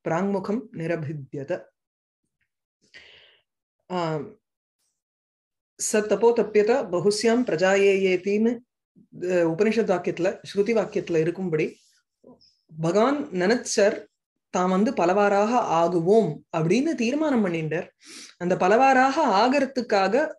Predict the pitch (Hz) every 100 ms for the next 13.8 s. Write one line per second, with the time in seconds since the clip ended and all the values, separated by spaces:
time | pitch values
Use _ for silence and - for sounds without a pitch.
0 | - 196 196 233 233 233 269 269 185 -
1 | 277 - 226 - 247 190 233 - 254 247
2 | 214 262 311 311 285 226 185 190 170 151
3 | - - - _ 190 185 170 156 156 -
4 | 196 196 294 330 285 - 220 - - 190
5 | 190 175 190 233 240 190 156 - 185 180
6 | 165 160 226 240 226 208 240 - _ _
7 | - 196 214 226 190 180 156 151 156 196
8 | 165 190 185 151 160 - _ - - -
9 | - 185 202 262 240 247 277 311 - 175
10 | 185 220 220 233 294 - 175 196 208 226
11 | 226 254 269 208 170 214 262 269 220 208
12 | 233 294 - 180 226 262 247 220 254 247
13 | 180 175 180 202 - 180 156